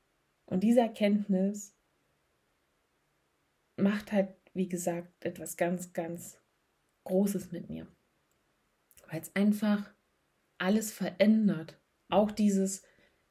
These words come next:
wie möchte ich in Zukunft rausgehen? Ich habe ja so eine schöne Idee, die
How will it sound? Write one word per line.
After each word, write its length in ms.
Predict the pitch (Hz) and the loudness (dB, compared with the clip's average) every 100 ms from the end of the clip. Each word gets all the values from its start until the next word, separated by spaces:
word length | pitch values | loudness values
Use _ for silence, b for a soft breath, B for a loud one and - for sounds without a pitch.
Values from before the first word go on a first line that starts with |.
| _ | _
wie 120 | 208 | 6
möchte 300 | 208 214 202 | 8 6 2
ich 120 | 196 | 0
in 160 | - 175 | -4 -8
Zukunft 800 | - 302 294 - 180 - - - 160 | -4 -2 -2 -4 -4 -6 -16 -14 -12
rausgehen? 1000 | 151 175 247 262 - - 170 156 160 b b b b b b _ _ | 0 4 4 4 -2 -10 -10 -10 -12 b b b b b b _ _
Ich 200 | 190 190 | -8 -2
habe 240 | 202 196 208 | -2 0 2
ja 300 | 196 196 - _ _ _ - | 2 0 -6 _ _ _ -10
so 260 | 180 254 | 2 4
eine 280 | 285 240 233 | 6 4 2
schöne 340 | 220 254 247 214 | 2 4 4 4
Idee, 520 | 190 190 254 269 240 | 2 2 4 4 2
die 400 | 202 196 185 | 2 2 0